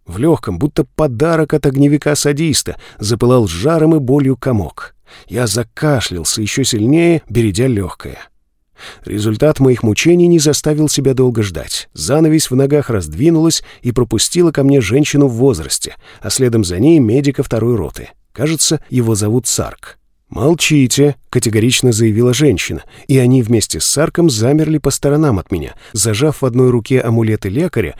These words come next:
легко узнаваемые по своеобразной форме, а другие положив мне на грудь. Я почувствовал, как жар в лёгком опадает,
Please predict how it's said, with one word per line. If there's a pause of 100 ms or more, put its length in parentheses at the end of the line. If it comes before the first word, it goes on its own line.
легко
узнаваемые
по
своеобразной
форме,
а
другие
положив
мне
на
грудь. (100)
Я
почувствовал,
как
жар
в
лёгком
опадает,